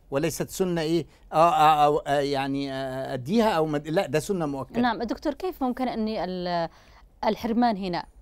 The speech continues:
Speaker 2: بكافة أشكاله، سواء كان حرمان من، آه، ال-،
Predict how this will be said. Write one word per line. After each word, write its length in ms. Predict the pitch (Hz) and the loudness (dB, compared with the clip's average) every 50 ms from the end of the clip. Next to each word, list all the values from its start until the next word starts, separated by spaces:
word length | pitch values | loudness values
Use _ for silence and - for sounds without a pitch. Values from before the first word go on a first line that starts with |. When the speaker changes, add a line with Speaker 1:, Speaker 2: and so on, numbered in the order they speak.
| - - | -16 -14
Speaker 2:
بكافة 440 | 190 196 - - 285 285 - 240 - - | -14 -6 -4 -4 -4 -2 -4 -8 -8 -8
أشكاله، 480 | 208 - - - - 185 175 165 160 - - - - - - - - | -8 -10 -8 -6 -2 0 0 0 -2 -4 -8 -14 -20 -20 -20 -16 -12
سواء 240 | - - 226 220 - | -4 0 0 0 0
كان 300 | - - 233 220 214 196 | 2 0 0 0 0 -2
حرمان 500 | - - 214 196 196 202 202 202 202 196 | -6 -6 -4 -2 -2 -2 0 0 -2 -2
من، 280 | 190 190 190 190 185 | -4 -4 -4 -6 -6
آه، 500 | - - 190 185 180 180 180 - - - | -4 -4 -2 -2 0 -2 -2 -4 -4 -4
ال-، 540 | 185 185 185 180 175 175 175 170 - - - | -4 -4 -4 -6 -6 -4 -4 -6 -6 -8 -10